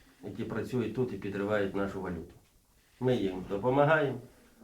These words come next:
Коли Гонтарева прийшла, вся Верховна Рада хлопала, який крутий менеджер і умілий прийшов керувати Нацбанком. З того періоду ми маємо долар з восьми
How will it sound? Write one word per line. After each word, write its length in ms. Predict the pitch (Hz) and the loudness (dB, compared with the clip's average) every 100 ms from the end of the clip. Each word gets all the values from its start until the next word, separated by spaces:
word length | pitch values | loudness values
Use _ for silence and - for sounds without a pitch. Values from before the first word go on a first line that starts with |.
| - | -4
Коли 300 | 123 147 165 | 0 2 4
Гонтарева 460 | 165 160 156 151 | 6 4 4 2
прийшла, 340 | 143 139 139 135 | 2 0 0 0
вся 360 | - 175 190 | 2 10 10
Верховна 540 | 185 160 170 175 156 147 | 10 4 2 2 4 6
Рада 360 | 139 120 113 | 6 6 4
хлопала, 480 | 110 135 143 131 127 | 0 2 2 2 2
який 440 | 113 110 127 131 - - | 2 0 2 2 0 2
крутий 440 | - 123 135 135 | 2 4 2 6
менеджер 560 | 127 165 160 139 147 131 | 8 8 6 2 0 0
і 200 | 135 139 135 | 0 -2 -2
умілий 540 | 139 123 135 147 143 - - - | 2 6 6 6 4 -2 -6 -2
прийшов 500 | 120 101 139 143 - | 0 4 6 6 4
керувати 500 | 135 120 135 131 120 | 4 6 6 6 4
Нацбанком. 680 | 123 101 98 123 - - - - - - - - - | 4 6 8 8 6 -4 -12 -16 -18 -20 -20 -20 -10
З 40 | |
того 340 | - 165 139 143 | 6 8 8 6
періоду 480 | 143 135 131 120 | 4 4 4 2
ми 120 | 120 120 | 4 4
маємо 240 | 120 120 | 4 4
долар 320 | 123 113 110 | 4 4 0
з 60 | 101 | 2
восьми 500 | 127 131 156 170 | 2 6 8 8